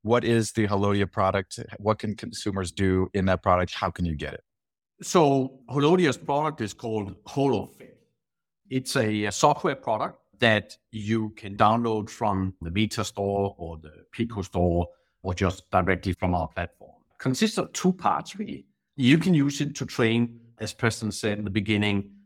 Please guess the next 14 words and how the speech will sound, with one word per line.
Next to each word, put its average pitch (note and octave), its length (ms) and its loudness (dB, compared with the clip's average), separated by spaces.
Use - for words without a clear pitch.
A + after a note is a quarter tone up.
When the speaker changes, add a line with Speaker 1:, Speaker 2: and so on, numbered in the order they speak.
Speaker 2:
on G2 280 4
fitness C#3+ 400 0
machines, D#3+ 720 -6
right? B2 260 -6
So A2 500 0
it's - 100 -16
hardware C#3 440 2
agnostic. C3+ 580 0
It - 100 -20
works A2+ 260 -2
with G#2+ 160 -6
any C3 180 4
type A#2+ 460 -4
of F#2+ 220 -8